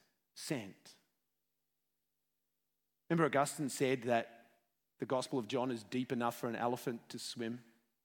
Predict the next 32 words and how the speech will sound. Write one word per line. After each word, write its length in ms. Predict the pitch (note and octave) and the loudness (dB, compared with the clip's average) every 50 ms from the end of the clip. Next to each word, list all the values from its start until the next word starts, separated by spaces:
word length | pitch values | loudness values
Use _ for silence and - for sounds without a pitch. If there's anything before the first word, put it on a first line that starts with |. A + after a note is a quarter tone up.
| _ _ _ _ _ _ - | _ _ _ _ _ _ -6
but 80 | - G#2+ | -6 -6
it's 100 | - - | -4 -4
shallow 440 | - - - B2+ A#2+ B2+ B2 A#2+ A2+ | -4 0 2 2 4 4 4 2 2
enough 320 | A2 A2 A2+ A#2+ - - | 0 0 0 -2 -4 -4
that 120 | - A2 F#2+ | -6 -6 -6
a 60 | F#2+ | -6
child 400 | - - B2 A2 G#2+ A2 A2+ - | -6 -2 0 0 0 0 -2 -4
can 140 | - A2 G2+ | -8 -10 -10
swim 240 | - - A2+ A2+ | -8 -8 -8 -8
safely. 460 | A2 - A2 G2+ G2+ - - - F#2+ A2+ - _ _ _ _ _ _ _ _ _ _ _ _ _ _ _ _ _ _ _ _ _ _ _ _ _ _ _ _ _ _ _ _ _ _ _ _ _ _ _ _ _ _ _ _ _ _ _ _ _ _ _ - | -8 -6 -6 -6 -6 -8 -10 -14 -14 -14 -16 _ _ _ _ _ _ _ _ _ _ _ _ _ _ _ _ _ _ _ _ _ _ _ _ _ _ _ _ _ _ _ _ _ _ _ _ _ _ _ _ _ _ _ _ _ _ _ _ _ _ _ -2
This 180 | D#3+ E3+ - | -2 0 0
is 100 | F#3+ D#3+ | -2 -2
such 260 | - - F#3+ E3+ - F3+ | -2 0 0 0 2 2
a 60 | C#3+ | 2
leveler. 380 | C3 C#3 D3+ C#3 G#2+ G2+ F#2 - - - - - | 4 4 4 4 2 2 0 -2 -8 -18 -20 -12
You 160 | - C3 D#3+ | -6 -2 0
do 160 | F3 E3 D3+ C3+ | 4 4 4 4
not 400 | C#3 C#3+ D3+ C#3+ C3+ C3 - C#3 | 6 6 6 4 4 2 0 0
need 280 | B2+ C3+ C3 C3 B2 B2 | 4 4 6 4 4 2
a 40 | |
degree 520 | G#2 - A#2+ A#2 - B2 A#2+ A#2+ C3 B2 A2 | 0 -4 -6 -6 -4 -2 0 2 2 2 2
in 100 | G#2 G#2 | 0 -2
theology 540 | - - A#2 A2+ A2 A#2 A#2 A#2 A2+ A2+ G2 | -4 -4 -2 0 0 0 -2 -2 -4 -4 -4
to 120 | G2+ - | -4 -4
understand 800 | A#2 A2+ F#2 F#2+ - - - - G#2+ A2 A2 G#2+ F#2 E2 - - _ _ - | -4 -6 -8 -8 -8 -6 -4 -2 -2 -2 -2 -4 -6 -10 -14 -20 _ _ -8
what 140 | A2 A2 F#2 | -6 -6 -4
it 80 | G2+ | -4
is 320 | A2+ G#2 G#2 - - - - _ _ _ _ _ _ _ - | -4 -4 -6 -8 -12 -14 -16 _ _ _ _ _ _ _ -10
to 80 | - A2+ | -10 -8
come 240 | - C3+ G#2+ G2+ | -6 -6 -6 -6
to 100 | - - | -8 -10
Jesus. 640 | F#2+ D#2+ G2 F#2+ G2 E2 E2 D#2 E2 - - - | -10 -8 -8 -8 -8 -10 -12 -12 -14 -14 -16 -18